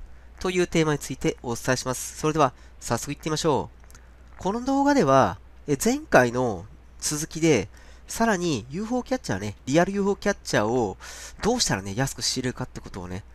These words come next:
まあ、あの、リサーチできましたので、ぜひね、まあ、公開、大公開させていただきます。はい。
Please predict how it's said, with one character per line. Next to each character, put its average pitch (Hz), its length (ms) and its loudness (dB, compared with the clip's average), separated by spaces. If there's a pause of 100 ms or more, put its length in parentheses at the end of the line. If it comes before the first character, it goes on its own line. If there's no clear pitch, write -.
(480)
ま 160 120 2
あ、 131 80 2
あ 143 40 4
の、 143 140 0
リ 139 80 -6
サ - 160 0
ー - 40 2
チ - 260 -6
で 107 100 -8
き 120 80 -10
ま 131 80 -2
し - 60 -8
た - 80 -8
の 90 80 -12
で、 92 80 -8
ぜ 139 100 -6
ひ 131 80 -12
ね、 98 200 -10 (1080)
ま 117 60 -2
あ、 - 20 -12
公 135 180 -2
開、 131 140 -4
大 127 180 2
公 156 140 -2
開 78 220 -8
さ - 160 -10
せ - 80 -10
て 110 80 -10
い - 20 -18
た - 80 -12
だ 98 80 -8
き - 60 -16
ま 92 100 -10
す。 - 240 -10
は 120 100 -4
い。 120 80 -6